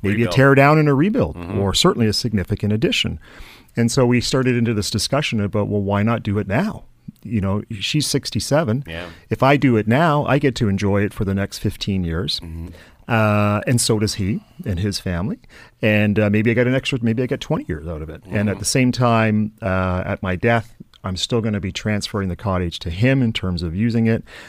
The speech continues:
Speaker 1: but we've en-, all enjoyed the, the benefits of right from day one.
Speaker 2: And
Speaker 1: Mm-hmm.
Speaker 2: may also get a break on the capital gains that she initially paid for the,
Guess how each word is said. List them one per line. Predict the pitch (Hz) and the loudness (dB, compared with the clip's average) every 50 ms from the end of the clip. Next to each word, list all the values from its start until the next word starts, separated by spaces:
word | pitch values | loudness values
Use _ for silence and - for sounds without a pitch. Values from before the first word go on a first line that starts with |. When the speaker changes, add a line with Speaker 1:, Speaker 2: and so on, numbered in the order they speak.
| - - - | -16 -10 -4
Speaker 1:
but | 117 - 107 101 - | 0 0 0 0 2
we've | 110 101 104 98 | 0 0 0 0
en-, | 101 101 - - | 0 -2 -2 -2
all | - 113 117 117 117 113 104 | 0 2 2 2 2 2 0
enjoyed | 101 87 - 101 95 92 92 82 | -2 -2 -2 -2 -2 -2 -2 -2
the, | 95 90 87 - - | -2 -4 -4 -4 -6
the | - 92 90 | -6 -6 -4
benefits | 80 - 101 95 92 - - 95 90 - - | -2 -2 -2 -2 -2 -2 -4 -6 -6 -4 -2
of | 101 92 87 78 - - - _ _ _ - | -2 -2 -2 -4 -8 -16 -20 _ _ _ -10
right | - 95 87 87 | -6 -6 -6 -6
from | - - 90 | -6 -8 -6
day | 82 95 82 | -6 -4 -4
one. | 82 87 104 95 - - | -4 -4 -4 -6 -6 -2
Speaker 2:
And | 131 131 151 170 165 - 123 127 127 127 | 0 2 4 4 4 2 2 2 0 -2
Speaker 1:
Mm-hmm. | 120 113 | 0 2
Speaker 2:
may | 117 110 113 | 2 4 4
also | 117 131 - - 123 | 2 2 0 0 0
get | 113 113 107 | 0 -2 -2
a | 101 | -2
break | 101 110 110 104 - | -2 -2 -2 -2 -4
on | 110 | -4
the | 107 98 | -6 -6
capital | - 110 101 101 - 101 92 85 | -4 -4 -4 -4 -4 -4 -6 -6
gains | 82 - 107 120 135 143 123 107 101 110 123 143 143 - - - - - | -4 -4 -2 -2 -2 -2 -2 -2 -2 -4 -4 -4 -6 -8 -10 -12 -12 -12
that | 107 104 - | -12 -10 -8
she | - 101 | -6 -6
initially | 95 101 98 - - 101 92 82 | -4 -4 -6 -6 -8 -8 -8 -8
paid | 82 - 101 95 92 95 87 | -8 -8 -8 -6 -6 -8 -8
for | - - | -10 -12
the, | 82 85 | -10 -10